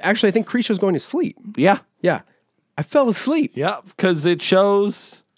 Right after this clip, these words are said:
Speaker 2: how good the movie is when you
Speaker 1: So
Speaker 2: fall asleep halfway through.
Speaker 1: <laughs> So
Speaker 2: <laughs> No.
Speaker 1: I do-, I should say I dozed.
Speaker 2: Uh-huh.
Speaker 1: And then the jump scare happened. I had my headphones in.
Speaker 2: Dude.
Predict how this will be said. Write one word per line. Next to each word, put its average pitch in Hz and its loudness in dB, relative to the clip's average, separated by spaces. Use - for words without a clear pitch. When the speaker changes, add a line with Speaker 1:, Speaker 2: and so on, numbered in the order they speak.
Speaker 2:
how 170 4
good 175 0
the 214 4
movie 170 4
is 113 2
when 127 -2
you 117 -2
Speaker 1:
So - 4
Speaker 2:
fall 139 6
asleep 143 2
halfway 160 2
through. 185 0
Speaker 1:
<laughs> 202 0
So 226 4
Speaker 2:
<laughs> - 0
No. - 2
Speaker 1:
I - 6
do-, 170 2
I 185 2
should 180 -2
say 196 2
I 151 2
dozed. 127 0
Speaker 2:
Uh-huh. 151 2
Speaker 1:
And 208 2
then 226 2
the 214 6
jump 208 2
scare 170 2
happened. 139 0
I 190 2
had 254 4
my 196 2
headphones 151 2
in. 95 0
Speaker 2:
Dude. 110 0